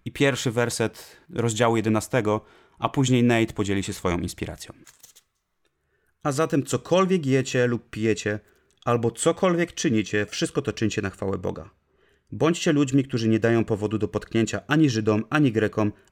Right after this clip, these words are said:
ani Kościołowi Bożemu. Podobnie jak ja staram się zadowolić wszystkich we wszystkim,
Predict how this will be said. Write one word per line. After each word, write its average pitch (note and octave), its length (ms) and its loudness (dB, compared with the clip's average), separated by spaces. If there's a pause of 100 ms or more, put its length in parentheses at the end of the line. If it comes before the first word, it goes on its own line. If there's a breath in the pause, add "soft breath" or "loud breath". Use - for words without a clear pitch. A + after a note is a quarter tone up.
ani D3 260 4
Kościołowi G#2 600 0
Bożemu. F2+ 420 -4 (720)
Podobnie B2+ 360 2
jak B2 200 2
ja B2+ 120 4
staram A#2 280 0
się A2+ 100 -4
zadowolić G#2 460 -2
wszystkich D3 400 -6
we C3+ 100 0
wszystkim, A2 500 -4